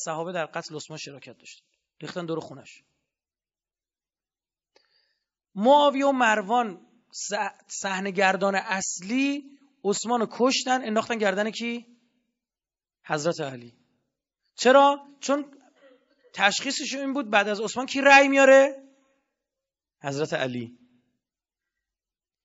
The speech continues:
و سر ناسازگاری باش گذاشتن. خیلی هم جالبه. یک عده بودن به اینا میگفتن عثمانی. اینا شیخین رو قبول داشتن، ابوبکر و عث-، عمر رو،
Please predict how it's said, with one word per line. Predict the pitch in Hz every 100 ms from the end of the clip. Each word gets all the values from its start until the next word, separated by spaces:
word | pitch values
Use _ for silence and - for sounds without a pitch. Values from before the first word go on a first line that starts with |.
| -
و | 180
سر | - 269
ناسازگاری | 285 233 - 175 160 165 165
باش | 139 -
گذاشتن. | 127 139 143 _ _ _
خیلی | 175 180
هم | 156
جالبه. | 127 156 165 - _ _ _ _ _ _ _ _ _ _ _ _ _ _ _ _ 226
یک | 285 277
عده | 208 262
بودن | 262 233
به | 202
اینا | 220
میگفتن | 214 202 196 185 185 _ _ _ _ _ _ _ _ _ _
عثمانی. | 175 - 147 143 135 120 - _ _ -
اینا | 190 214
شیخین | 180 156 180 180
رو | 147
قبول | 143 170
داشتن، | 196 214
ابوبکر | 202 190 190 196
و | 185
عث-، | - -
عمر | 180 190
رو، | 214 233